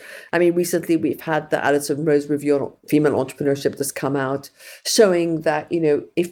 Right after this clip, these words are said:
we, um, level up the gender parity and have as many women as men start a business,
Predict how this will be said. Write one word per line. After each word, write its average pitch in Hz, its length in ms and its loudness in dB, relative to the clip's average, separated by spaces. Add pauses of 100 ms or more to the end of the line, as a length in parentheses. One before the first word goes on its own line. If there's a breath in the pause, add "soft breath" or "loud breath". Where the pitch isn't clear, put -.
we, 185 480 -2
um, 151 220 0
level 165 340 6
up 160 220 0
the 147 80 2
gender 147 320 -2
parity 147 520 0
and 151 180 -2
have 147 260 -2
as 151 180 -4
many 147 220 2
women 139 340 0
as 143 240 -2
men 147 220 -2
start 131 260 -2
a 147 40 -2
business, 160 380 2